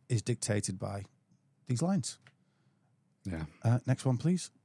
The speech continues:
Speaker 1: Uh, there's the, the Lover's card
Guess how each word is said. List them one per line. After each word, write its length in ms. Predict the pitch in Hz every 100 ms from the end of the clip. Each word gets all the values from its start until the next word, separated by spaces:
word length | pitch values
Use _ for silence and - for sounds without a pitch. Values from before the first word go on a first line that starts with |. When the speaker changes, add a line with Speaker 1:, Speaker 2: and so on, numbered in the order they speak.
| _ _ _ _ _ _ _ _ -
Speaker 1:
Uh, 240 | 113 117 -
there's 360 | - 143 139 - - - _
the, 200 | 131 127 113
the 100 | 131
Lover's 320 | 139 147 143
card 420 | - 147 160 170